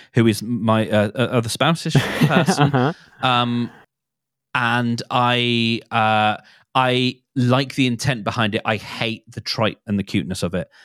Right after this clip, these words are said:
Speaker 1: Um, but actually, the, the four questions are great, and, and the, the thing is great. I just hate the way it's packaged up. But yes, I think it's, um, yeah, is it true? Is it really true? How does this make you feel when you have this feeling? How do you feel when you don't have that feeling?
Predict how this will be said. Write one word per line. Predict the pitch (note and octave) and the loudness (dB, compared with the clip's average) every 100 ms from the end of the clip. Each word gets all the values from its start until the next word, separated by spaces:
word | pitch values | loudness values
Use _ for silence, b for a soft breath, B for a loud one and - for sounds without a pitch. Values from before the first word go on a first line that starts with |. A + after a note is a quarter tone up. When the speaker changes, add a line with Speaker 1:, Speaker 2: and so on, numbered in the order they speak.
| b b - | b b 0
Speaker 1:
Um, | G#2 G2 G2 G2 | 2 2 2 2
but | A2+ | 2
actually, | A#2 A#2+ - A2 F#2+ | 2 0 0 -2 0
the, | A2+ G2 | 0 0
the | G#2 | 2
four | D3+ | 2
questions | - A2+ - G#2 | 2 -2 -2 -4
are | |
great, | F#2 G#2+ G2+ - | 0 2 2 0
and, | G2+ F#2+ F#2+ - | -2 0 -2 -2
and | G2+ G2 | -2 0
the, | F#2+ F#2+ | 0 -2
the | F#2 | -2
thing | G#2 G2+ F#2+ | -2 0 -2
is | - F2+ | -4 -6
great. | F#2+ F2+ - | -4 -4 -6
I | - | -8
just | - | -8
hate | - E2+ | -6 -6
the | |
way | F2+ E2+ | -6 -6
it's | - | -4
packaged | D#2 - E2 F2+ | -6 -6 -6 -4
up. | E2 | -4
But | - | -6
yes, | G#2 F#2 - - | -8 -8 -10 -10
I | G#2+ | -10
think | F#2 - | -8 -12
it's, | - - F#2 | -10 -8 -8
um, | E2+ E2+ E2+ B B B | -8 -10 -14 B B B
yeah, | F2+ - | -4 -2
is | B2+ A#2 | 0 0
it | G2 | -2
true? | - G#2 G2 | 2 4 4
Is | F#2+ | 0
it | F#2 | 0
really | G#2 G2 F#2 | 0 0 -2
true? | - F#2+ F#2 | -2 0 0
How | E2+ G#2 | 0 0
does | F#2+ | 0
this | G2+ F#2+ - - G#2+ | -4 -4 -6 -8 -2
make | G2+ G2 | -2 -2
you | G2 | -6
feel | - G2 G2 F#2 | -2 0 0 0
when | F#2+ | -2
you | F2+ | -4
have | F2+ G2+ | -4 -4
this | G2 | -6
feeling? | - G2+ F#2+ | -4 -4 -2
How | G2 | -4
do | G2 | -4
you | G2+ | -4
feel | G#2+ | -2
when | G#2 | 0
you | G#2+ | 0
don't | A#2 B2 | 0 0
have | C#3 | -2
that | B2+ A#2+ | -2 0
feeling? | E3 F#3 | 0 2